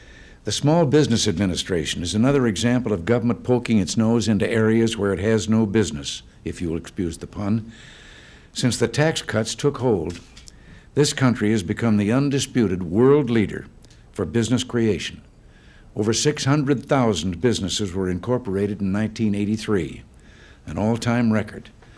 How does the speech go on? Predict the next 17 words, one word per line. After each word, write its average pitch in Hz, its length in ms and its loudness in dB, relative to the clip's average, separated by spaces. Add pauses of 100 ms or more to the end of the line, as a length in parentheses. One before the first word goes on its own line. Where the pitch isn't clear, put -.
(200)
and 92 140 -6
it 87 80 -8
looks 110 220 -4
like 104 180 -2
nineteen 110 400 0
eighty-four 104 720 0 (300)
will - 60 -10
turn 107 220 -2
out 101 160 -4
to 95 60 -12
be 101 120 -2
another, 104 420 -2 (800)
have 95 180 -6
been 104 100 2
another 92 320 0
record 82 300 -4
year. 78 300 -8